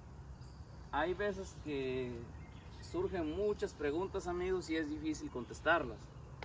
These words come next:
¿ok? Espero y pueda contestarle algunas de sus preguntas a los que me han, este, comentado, amigos. Miren, aquí, para los que apenas están viendo el video, aquí en la casa nosotros lo hacemos todo, o sea,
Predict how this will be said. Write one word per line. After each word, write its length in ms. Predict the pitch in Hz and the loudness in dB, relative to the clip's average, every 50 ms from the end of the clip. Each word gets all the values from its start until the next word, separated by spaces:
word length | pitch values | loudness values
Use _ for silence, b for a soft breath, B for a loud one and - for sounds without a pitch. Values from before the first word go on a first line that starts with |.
| - - - - - - | -10 -10 -10 -12 -10 -8
¿ok? 160 | 104 107 - 143 147 147 143 - - - - - - - - - - - - | -8 -4 0 0 0 0 0 -2 -8 -10 -10 -12 -12 -12 -12 -12 -10 -10 -10
Espero 360 | - - - - 151 156 165 | -10 -6 0 2 4 4 4
y 60 | 165 | 4
pueda 240 | 143 - 151 151 156 | 2 4 4 4 4
contestarle 540 | 143 147 143 127 127 - - 151 151 160 147 | 4 2 -2 -4 -4 -2 0 2 2 4 4
algunas 400 | 127 123 123 147 160 165 156 143 | 2 2 4 4 4 4 4 4
de 100 | 131 123 | 2 2
sus 160 | 117 - - - - | 0 -4 -10 -8 -6
preguntas 480 | - 123 117 117 139 151 147 147 139 127 | -2 0 2 2 2 2 2 0 -2 -2
a 60 | 123 | -2
los 160 | 113 117 117 | -4 -4 -4
que 100 | - 117 | -2 0
me 140 | 107 113 123 | 0 2 4
han, 220 | 139 143 139 135 | 4 4 4 2
este, 560 | 131 123 - - - 110 107 104 104 104 104 101 - - - - - - - - | 0 -2 -6 -6 -2 0 0 0 0 0 -2 -4 -6 -10 -10 -12 -12 -10 -4 0
comentado, 480 | 120 120 120 120 110 127 143 165 185 185 | 2 4 4 4 4 6 6 6 6 6
amigos. 380 | 185 196 202 196 190 196 - - - - - - - - - - - - - - - - - 123 | 4 2 2 2 0 0 -2 -4 -8 -10 -12 -10 -10 -8 -8 -8 -8 -10 -12 -12 -10 -6 0 4
Miren, 300 | 151 170 156 131 113 - - - - - - - - - - - - - - - - - - - - - - - - - - - - - - - - - - - - - | 6 6 6 4 2 -2 -6 -10 -12 -12 -12 -12 -12 -12 -10 -10 -10 -10 -10 -10 -10 -10 -10 -10 -10 -10 -10 -10 -10 -8 -8 -8 -8 -8 -8 -10 -10 -10 -10 -6 0 2
aquí, 600 | 135 143 - - 170 190 226 247 262 269 294 - - - - - - - - - - - - | 2 2 2 0 -2 -2 0 2 2 2 0 -2 -4 -8 -12 -12 -10 -10 -8 -8 -6 -4 -2
para 100 | 135 131 | 0 0
los 140 | 135 131 - | 0 0 0
que 60 | 147 | -2
apenas 300 | - - 170 185 202 190 | 0 2 4 4 4 4
están 160 | - 196 196 | 4 4 4
viendo 220 | 196 202 202 196 196 | 4 4 4 4 6
el 60 | 185 | 8
video, 380 | 185 180 165 170 175 185 190 196 - - - - - - - - - - - - - - - - - - - - - - - - - - - - - - - - | 8 8 8 8 6 6 4 2 -2 -8 -10 -10 -10 -12 -12 -12 -10 -10 -10 -10 -10 -10 -10 -10 -10 -8 -8 -8 -8 -8 -8 -8 -8 -10 -10 -10 -10 -12 0 6
aquí 400 | - 123 131 131 - - 165 180 | 6 8 8 6 4 2 4 4
en 100 | 190 190 | 6 6
la 120 | 185 165 | 6 6
casa 260 | - 180 185 196 190 196 | 6 6 4 4 4 4
nosotros 380 | 175 156 160 165 - 160 156 | 4 4 4 2 0 0 2
lo 80 | 151 143 | 2 2
hacemos 340 | 135 143 151 156 151 139 - | 4 4 4 4 4 2 2
todo, 320 | - - 139 135 120 110 | 2 4 4 6 4 4
o 40 | 110 | 2
sea, 360 | - 135 131 131 127 123 120 | 2 2 2 4 2 2 -2